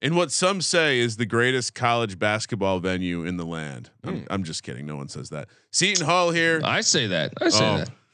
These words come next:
Speaker 3: Yeah.
Speaker 1: The greatest?
Speaker 3: I, it's right up there. If not,
Speaker 1: Okay.
Speaker 3: you know, it's, I'd say it's top five.
Speaker 1: Have you made a list of these things recently?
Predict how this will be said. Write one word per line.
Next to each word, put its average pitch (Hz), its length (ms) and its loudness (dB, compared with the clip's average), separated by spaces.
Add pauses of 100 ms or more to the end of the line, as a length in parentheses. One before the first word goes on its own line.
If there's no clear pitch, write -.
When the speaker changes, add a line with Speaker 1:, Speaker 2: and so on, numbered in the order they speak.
(140)
Speaker 3:
Yeah. 85 240 0 (560)
Speaker 1:
The 127 160 2
greatest? 156 720 2 (680)
Speaker 3:
I, 107 180 0 (120)
it's 123 240 2
right 135 180 2
up 160 200 -2
there. 123 280 4
If 127 140 -4
not, 139 320 2
Speaker 1:
Okay. 82 280 -2
Speaker 3:
you 156 80 2
know, 127 140 4
it's, 123 200 -2
I'd 180 180 0
say 208 140 2
it's 139 120 -2
top 127 240 0
five. 139 460 0 (300)
Speaker 1:
Have 135 140 2
you 160 100 2
made 156 200 4
a 170 60 2
list 135 340 0
of 95 120 -2
these 87 220 -2
things 78 380 -8
recently? 60 460 -8